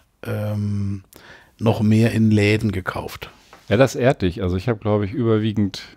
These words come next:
Speaker 2: auch eher online, habe dann aber bei ein paar Sachen bewusst gesagt, das machst du lokal und habe es auch bestellt. Ein Buch beispielsweise kann man ja bei einem großen Versandhändler bestellen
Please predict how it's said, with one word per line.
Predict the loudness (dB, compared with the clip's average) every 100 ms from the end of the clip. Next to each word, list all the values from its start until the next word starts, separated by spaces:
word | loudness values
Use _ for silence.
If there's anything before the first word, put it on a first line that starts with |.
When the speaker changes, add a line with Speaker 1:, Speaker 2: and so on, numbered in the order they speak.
| _ _ _ _
Speaker 2:
auch | -8 -4
eher | 0 0 2
online, | 4 6 4 2
habe | 2
dann | 2
aber | 4 2
bei | 4
ein | 0
paar | 0 0 2
Sachen | 2 0 -2
bewusst | -2 0 0 0
gesagt, | 0 0 0
das | -6 -2
machst | -2 -2
du | -2
lokal | -2 0 2 4 4
und | 0
habe | -2 -4
es | 0
auch | 0 0
bestellt. | -2 -2 -2 -2 2 4 2
Ein | 0 2
Buch | 2 0
beispielsweise | 0 0 2 2 2 2
kann | 0 2
man | 4
ja | 4
bei | 4
einem | 2 0
großen | 2 0 -2 -4
Versandhändler | 0 2 2 2 0 0
bestellen | -2 -2 2 2 2